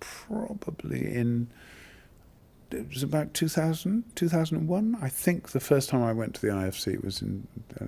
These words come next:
and I went to Australia. It was held in Sydney. Um, I think that was the first one I went to. Um, and it hasn't really changed substantially, uh, in that time. I mean, a few new elements have been introduced, but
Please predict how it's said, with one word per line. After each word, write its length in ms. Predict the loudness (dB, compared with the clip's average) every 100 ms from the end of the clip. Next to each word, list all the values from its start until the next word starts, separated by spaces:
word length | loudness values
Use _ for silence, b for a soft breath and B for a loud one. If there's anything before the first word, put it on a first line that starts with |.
| -6
and 280 | -2 -2 -2
I 80 | 0
went 220 | 0 0
to 80 | -4
Australia. 500 | -6 2 2 2 -2 B B B B B B -12
It 100 | -6
was 180 | -4 -4
held 320 | 0 4 4
in 120 | 2
Sydney. 400 | 2 2 2 -2 -6 -18 -20 -20 -20 -20 -4
Um, 280 | 0 2 0
I 40 |
think 240 | -2 -6
that 80 | -6
was 120 | -6
the 80 | -4
first 280 | 2 0 0
one 140 | -2
I 40 | -2
went 240 | -2 -4
to. 160 | -10 -14 -14 B B B B 0
Um, 420 | 6 6 6 2 -4 -16 -20 -20 -20 -20 -20 -20 -20 B B B 4
and 320 | 6 6 2 -8 -4
it 140 | 0 4
hasn't 340 | 4 4 2
really 340 | 10 12 12 8
changed 560 | 4 0 -2 -10 -14 -18 -20 -12
substantially, 760 | -2 -2 4 4 4 0 -6 -8 -12 -6
uh, 300 | -2 0 -2 -6 -4 0
in 120 | 4
that 220 | 2 2
time. 340 | 0 0 0 -2
I 40 |
mean, 260 | 0 0 0 B B B -20 -18 -6
a 60 | -2
few 240 | 6 8
new 240 | 8 6 4
elements 360 | 4 2 0
have 120 | -2
been 160 | 0 2
introduced, 560 | 2 0 -2 -2 -4 -6
but 140 | -8